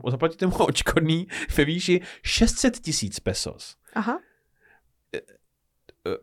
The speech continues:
Speaker 1: šest set tisíckrát, nebo šest setkrát víc, než, eh, stojí jeho obchod, jako.
Speaker 2: Hmm.
Speaker 1: No tak. Mexico City nestojí šest set tisíc pesos.
Speaker 2: Ani dneska.
Speaker 1: Ani dneska.
Speaker 2: Ani dneska.
Speaker 1: Ani dneska.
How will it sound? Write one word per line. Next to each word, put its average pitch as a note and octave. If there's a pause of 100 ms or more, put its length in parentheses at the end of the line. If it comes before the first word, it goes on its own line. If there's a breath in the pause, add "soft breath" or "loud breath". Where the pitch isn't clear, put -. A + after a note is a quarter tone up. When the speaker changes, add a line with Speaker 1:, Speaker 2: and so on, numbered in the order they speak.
Speaker 1:
šest -
set A#3
tisíckrát, F#3+
nebo C#3
šest A3
setkrát F#3+
víc, E3
než, -
eh, - (880)
stojí D3
jeho C#3
obchod, A2+
jako. E2+
Speaker 2:
Hmm. G#3+ (420)
Speaker 1:
No A2
tak. F2 (920)
Mexico E3
City A2+
nestojí G#2
šest -
set G2+
tisíc A2+
pesos. G#3+
Speaker 2:
Ani A#3
dneska. A3+
Speaker 1:
Ani C#3+
dneska. -
Speaker 2:
Ani A3
dneska. G3 (140)
Speaker 1:
Ani C#3
dneska. B2